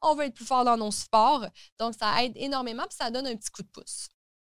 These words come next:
J'ai encore deux suppléments que je pourrais vous conseiller.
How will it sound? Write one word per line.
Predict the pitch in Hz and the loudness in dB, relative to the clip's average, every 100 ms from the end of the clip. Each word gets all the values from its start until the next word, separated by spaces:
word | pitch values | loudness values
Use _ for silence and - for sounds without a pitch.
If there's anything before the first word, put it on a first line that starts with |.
| _ _ _ _ - | _ _ _ _ -8
J'ai | - | 0
encore | 269 269 311 | 0 4 2
deux | 277 | 2
suppléments | 403 - 311 277 233 | -4 0 0 0 -2
que | 277 | -2
je | 254 | -6
pourrais | 262 277 | -4 -6
vous | 269 233 | -6 -8
conseiller. | - 311 320 311 254 240 302 | -2 -2 0 -2 -4 -4 -8